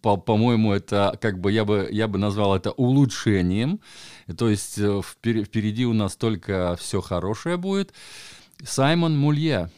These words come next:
французский вибрафонист. Пока.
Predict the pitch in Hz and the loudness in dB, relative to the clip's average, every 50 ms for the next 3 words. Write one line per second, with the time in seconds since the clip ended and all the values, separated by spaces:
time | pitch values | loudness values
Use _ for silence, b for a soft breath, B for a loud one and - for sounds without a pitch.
0 | B B B 110 - - 113 117 117 - - 156 156 - - 156 147 143 131 - | B B B -12 -6 -2 0 0 0 0 -2 -4 -6 -6 -8 -8 -8 -8 -8 -10
1 | _ - 120 - 98 110 117 101 110 107 - 110 104 92 78 - - _ - - | _ -16 -10 -6 -4 -2 -2 -2 -4 -6 -4 -6 -6 -6 -8 -10 -14 _ -20 -20
2 | _ _ _ _ - 104 - - 90 76 | _ _ _ _ -6 -6 -6 -6 -8 -10